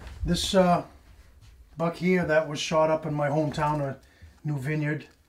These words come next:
Uh, that buck weighed two fourteen. Um, and I'd actually tracked him with marginal snow. There was a little bit of snow, but then bare ground and a little bit of snow and bare ground. So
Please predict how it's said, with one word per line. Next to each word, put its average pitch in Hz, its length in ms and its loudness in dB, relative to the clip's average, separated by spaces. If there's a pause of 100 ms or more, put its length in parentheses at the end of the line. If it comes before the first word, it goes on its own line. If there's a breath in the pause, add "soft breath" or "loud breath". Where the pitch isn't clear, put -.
(460 soft breath)
Uh, 131 260 -4
that 143 220 -2
buck 151 240 -4
weighed 139 440 -6 (800)
two 165 140 0
fourteen. 151 760 -4 (1200 soft breath)
Um, 123 520 -10 (840 soft breath)
and 139 100 -2
I'd 135 200 0
actually 147 680 2 (500 soft breath)
tracked 160 400 2
him 143 300 -4 (840 soft breath)
with 147 180 -4
marginal 139 760 0
snow. 151 440 0
There 131 100 -6
was 120 120 -6
a 135 40 -2
little 151 220 2
bit 143 180 -2
of 143 80 -2
snow, 143 480 2
but 127 200 -4
then 139 200 -2
bare 143 220 0
ground 139 440 -2
and 127 220 -8
a - 540 -20
little 139 160 -4
bit 139 140 -4
of 139 80 -4
snow 135 320 0
and 127 80 -6
bare 139 200 -4
ground. 131 420 -4
So 127 380 -8